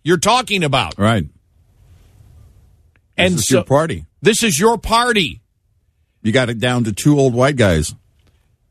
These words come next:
Speaker 1: And
Speaker 2: Congratulations.
Speaker 1: And, and so now this is o-, then only the nat-, this is the natural conclusion. There could be no other conclusion that you would come to, because when you're about victims and oppressors,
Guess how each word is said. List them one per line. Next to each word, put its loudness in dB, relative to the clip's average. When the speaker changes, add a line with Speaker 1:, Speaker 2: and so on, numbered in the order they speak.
Speaker 1:
And 0
Speaker 2:
Congratulations. -2
Speaker 1:
And, 2
and 0
so 0
now 0
this -2
is -4
o-, -6
then 0
only 0
the -2
nat-, -10
this -6
is -10
the -2
natural -2
conclusion. 0
There 4
could 2
be -2
no 0
other -4
conclusion -2
that -2
you -2
would -2
come -2
to, -6
because 0
when 0
you're 2
about 0
victims -2
and -4
oppressors, -2